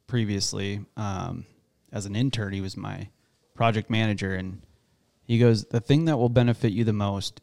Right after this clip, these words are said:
is work as hard as you can in the first ten years of your career when you don't have a family and you don't have all these things that are, are holding you back where it makes it more difficult." He goes, "Work as hard as you can for the first ten years of your career."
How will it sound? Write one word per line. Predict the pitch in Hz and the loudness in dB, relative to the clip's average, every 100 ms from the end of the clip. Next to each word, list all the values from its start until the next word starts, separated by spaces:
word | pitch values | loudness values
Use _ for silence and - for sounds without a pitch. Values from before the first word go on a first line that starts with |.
| - | -8
is | 107 | -4
work | 107 135 135 | 0 0 0
as | 110 | -6
hard | - - - 147 151 160 | -8 -14 -4 0 2 0
as | - 117 107 | -2 -2 2
you | 120 131 | 2 2
can | - 117 101 98 | 0 0 0 -4
in | 95 101 | -6 -8
the | - _ | -10 _
first | 120 131 - | -2 0 0
ten | - 120 | 0 2
years | 120 117 117 | 4 2 2
of | |
your | 107 104 | 0 0
career | 104 - - - _ - - _ _ _ _ | -6 -10 -12 -18 _ -20 -20 _ _ _ _
when | 117 117 | 2 4
you | |
don't | 123 135 127 | 6 8 8
have | 120 117 110 - _ _ | 6 4 2 -10 _ _
a | - | -10
family | - 110 107 98 98 101 | -6 -4 -4 -8 -6 0
and | 113 | 2
you | |
don't | 123 139 117 | 6 6 6
have | 117 120 120 120 113 - _ _ - _ _ _ _ _ _ _ _ _ - | 4 4 4 2 -2 -10 _ _ -20 _ _ _ _ _ _ _ _ _ -8
all | 117 120 | 0 2
these | 120 113 - | 2 0 -2
things | 120 120 117 110 | -2 0 0 0
that | 107 | -2
are, | 104 - - | -2 -6 -10
are | 107 | -8
holding | - 120 107 | -2 2 2
you | 104 | 2
back | 113 110 113 113 | 2 2 2 -2
where | |
it | 107 | 0
makes | 110 - | 0 -2
it | 104 | -2
more | 101 | -2
difficult." | 104 110 - 98 95 - | 0 -2 -2 -6 -6 -2
He | |
goes, | 117 110 | 2 2
"Work | 98 120 151 - | 2 0 0 0
as | 110 | -2
hard | - - 143 160 185 170 | -2 -2 4 4 4 0
as | 127 120 | 0 2
you | 135 | 2
can | - 123 107 98 | 2 2 2 -2
for | 104 | -6
the | 101 | -4
first | - 127 - | 0 0 2
ten | 127 | 2
years | 131 131 | 4 2
of | 127 | 2
your | 120 | 0
career." | - 120 117 139 | 0 2 4 2